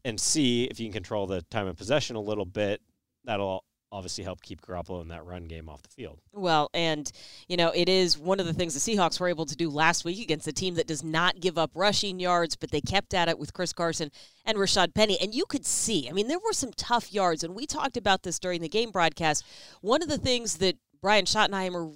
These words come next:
Speaker 2: really talked to Chris Carson and Rashad Penny about was being decisive on those deciding runs. So the runs up the middle,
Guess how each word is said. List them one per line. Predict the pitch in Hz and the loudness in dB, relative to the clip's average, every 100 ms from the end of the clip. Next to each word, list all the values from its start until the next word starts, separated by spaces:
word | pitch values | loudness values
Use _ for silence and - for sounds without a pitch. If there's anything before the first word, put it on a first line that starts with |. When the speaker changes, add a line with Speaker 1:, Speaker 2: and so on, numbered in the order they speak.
| 180 | -8
Speaker 2:
really | 233 262 269 | -4 -2 -2
talked | 226 208 180 - - _ | 0 4 4 2 -10 _
to | - | -8
Chris | 170 214 208 | -4 -2 -2
Carson | - 190 180 180 | -2 -2 -2 -4
and | 165 | -6
Rashad | 160 170 156 - | -4 -2 -2 -2
Penny | 277 285 | -6 -2
about | 185 165 - - - | 4 4 4 -6 -10
was | 220 185 | -8 -2
being | 262 269 254 | 0 0 0
decisive | 208 - 196 240 247 294 302 277 226 | -2 0 2 0 0 -2 -2 -4 -4
on | - 208 214 214 - | 0 2 2 -2 -6
those | 160 196 185 170 - - | 0 2 2 -2 -8 -4
deciding | 202 202 - 208 214 196 180 156 | -2 0 2 2 2 0 -4 -2
runs. | 160 151 98 - | 0 0 -2 -4
So | - 180 | -2 0
the | 180 | -2
runs | 160 185 233 302 320 | -2 0 2 0 -2
up | 247 - - | -2 -2 -4
the | |
middle, | 208 202 196 175 | -6 -2 2 2